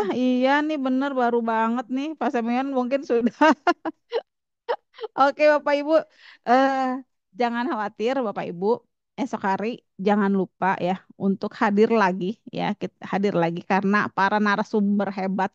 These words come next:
kita eh, selanjutnya dan Pak tetap hadir juga, Bu Masum, Pak Sameon, dan Bu Ima akan menemani juga, akan menjawab semua pertanyaan-pertanyaan Bapak Ibu yang penasaran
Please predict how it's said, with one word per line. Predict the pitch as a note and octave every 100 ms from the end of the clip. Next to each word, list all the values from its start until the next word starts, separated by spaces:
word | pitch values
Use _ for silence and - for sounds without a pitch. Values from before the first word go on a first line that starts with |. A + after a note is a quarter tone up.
| -
kita | - F3 F#3 _ - - - _ _ _ -
eh, | F#3+ F#3 F#3+ F#3+ F#3+ F#3+ F#3+ F#3
selanjutnya | G3+ G#3+ G#3 C4 G3+ F3 A3 C#4 - -
dan | F3+ F#3 F#3
Pak | - - - _ _ _ _ -
tetap | A#3 C4+ -
hadir | A#3+ B3 C4
juga, | A#3+ A3 G3
Bu | G#3 A3+
Masum, | A#3+ B3 C4+ C4+ D4+ - _ -
Pak | F3+
Sameon, | G#3 A3+ A#3+
dan | G3+ G3 F#3+
Bu | F#3+
Ima | F#3 G3+ A3+ - _ - - -
akan | - G#3 G#3+
menemani | G3+ G3+ G3+ G#3
juga, | G3 G3+ G3 - _
akan | - F3+ G3+ G#3
menjawab | G3 G#3 B3 D4+
semua | - C4+ C#4 C4
pertanyaan-pertanyaan | A#3+ A#3+ A#3+ A#3+ A#3 A3+ A#3 A3+
Bapak | F#3+ -
Ibu | G3+ G3 G#3
yang | G#3
penasaran | - C#3 B3 C#4+ C4 C4+ C#4 C4+ D4